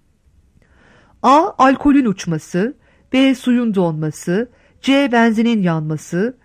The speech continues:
D. Mumun erimesi. E. Şeker ve tuz karışımı.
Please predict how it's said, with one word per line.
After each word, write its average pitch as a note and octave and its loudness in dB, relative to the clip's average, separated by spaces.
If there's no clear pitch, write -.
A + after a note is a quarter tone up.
D. B3 4
Mumun G#3+ -2
erimesi. E3 -4
E. C#4+ 0
Şeker D4+ 0
ve C#4+ 2
tuz B3+ -6
karışımı. D#3+ -6